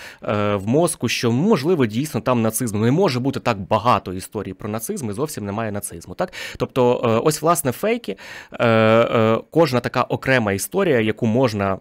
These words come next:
і п-, і потрібно спростовувати, вона вся грає на певний наратив. Нацизм в Україні — це є наратив, і, і, е, цим вони, власне, і відрізняються. Щось таке от макро, велике, в що об'єднується багато-багато дрібних, вигаданих або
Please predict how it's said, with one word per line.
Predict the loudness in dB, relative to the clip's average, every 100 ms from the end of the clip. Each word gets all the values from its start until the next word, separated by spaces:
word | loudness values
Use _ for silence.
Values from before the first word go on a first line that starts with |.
| _
і | -10 -10
п-, | -4
і | -4
потрібно | -2 -4 -2 -2
спростовувати, | -4 -6 -8 -2 0 2 2 0
вона | 0 0
вся | -2 2 2
грає | 2 0 0
на | -2
певний | -2 0 0 -4
наратив. | -4 -2 -2 -6 -8 -8
Нацизм | -8 -4 -6 -6
в | -12
Україні — | -6 -6 -4 -6
це | -6 -4
є | -4
наратив, | -4 -6 -4 -4 -4 -8 -16 -14 -6
і, | -2
і, | -2 -2 -4 -2 -2 0
е, | 0 0 0 0 -2 -2 -4 -6 -6 -10 -12 -4
цим | 0 2
вони, | 2
власне, | 2 0 0
і |
відрізняються. | -2 -2 -4 -6 -8 -8 -6
Щось | -2 -2
таке | -2 -4 -2
от | -2 -2
макро, | 2 2 0 -6
велике, | -6 -4 -4 -4 -10
в |
що | -6 -4
об'єднується | -4 -4 -6 -4 -8 -6 -6 -6
багато-багато | -4 -4 -4 -4 -6 -8 -10
дрібних, | -10 -8 -8 -8 -4
вигаданих | -4 -4 -8 -8
або | -6 -6